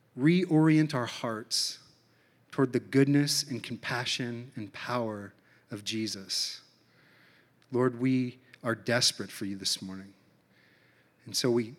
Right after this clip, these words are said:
we offer up our, our hearts to you and our attention, and we ask that you would give us ears to hear what the Spirit would say to his church this day. In Jesus' name, amen.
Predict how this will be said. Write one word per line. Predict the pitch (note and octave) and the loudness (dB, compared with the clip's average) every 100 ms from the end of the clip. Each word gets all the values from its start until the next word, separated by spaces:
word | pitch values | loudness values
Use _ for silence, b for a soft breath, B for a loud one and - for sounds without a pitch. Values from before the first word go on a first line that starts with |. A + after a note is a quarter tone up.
| - | -6
we | A#2 - | -6 0
offer | C3+ - C#3 | 0 2 2
up | C#3 C#3+ | 2 0
our, | A#2 G#2+ B2+ | -6 -8 -6
our | A2 | -6
hearts | - - C3+ - - | -6 -2 -2 0 -2
to | C#3+ | 0
you | C3 C3 C#3+ C#3+ | 2 2 -2 -6
and | |
our | A2 G#2+ | -8 -8
attention, | - - C3 - C#3 B2+ B2+ - b b b b b b b b | -8 -4 -2 -2 -2 -4 -6 -14 b b b b b b b b
and | A2+ A#2 | -6 0
we | A#2+ | 2
ask | B2+ C3 - - - - - _ | 2 2 0 0 -2 -8 -20 _
that | B2 | -6
you | B2 B2 | -2 0
would | A#2 | 2
give | C3+ B2+ | 2 0
us | - C#3+ | -2 0
ears | C#3 C3+ - | 0 0 -4
to | - | -8
hear | - B2 G#2 | -4 -2 -2
what | G#2 | -6
the | G2+ | -4
Spirit | - - B2 A#2 C3 - | -4 -2 -2 -2 -4 -8
would | G#2 | -4
say | - G#2+ G#2+ | -2 -4 -6
to | - | -8
his | G#2 - | -8 -8
church | - A2+ G#2 G2 - - - b b b b b - | -8 -8 -10 -12 -12 -12 -14 b b b b b -8
this | G2+ - | -6 -6
day. | F#2+ E2+ - _ _ _ - | -10 -16 -20 _ _ _ -14
In | G#2+ G2+ | -12 -6
Jesus' | A2+ A2 A#2 - | -4 -2 -4 -6
name, | F2+ F2+ F#2 _ b b b _ | -10 -14 -20 _ b b b _
amen. | A2 G#2 G#2+ F#2+ | -12 -10 -10 -12